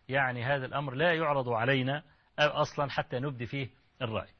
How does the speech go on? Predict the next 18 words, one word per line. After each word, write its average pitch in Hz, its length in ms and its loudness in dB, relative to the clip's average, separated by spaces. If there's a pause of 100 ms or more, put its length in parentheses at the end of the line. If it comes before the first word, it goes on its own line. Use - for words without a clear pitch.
(240)
ولو 156 200 4
عرضوه 147 500 2
علينا 156 400 -2
لأبدينا 120 440 -4
فيه 123 440 -6
الرأي. 87 240 -10 (300)
فإحنا 135 560 -2
برضو 123 360 -6
نرجو 135 440 -4 (360)
من 135 240 -4
الإخوة 127 420 -8
القائمين 131 480 -4
أنهم 175 260 -2
يكثفوا 165 600 -2
الجهد 156 340 0 (340)
ولا 165 240 4
يعرضون 131 460 0
شيئًا 131 420 -4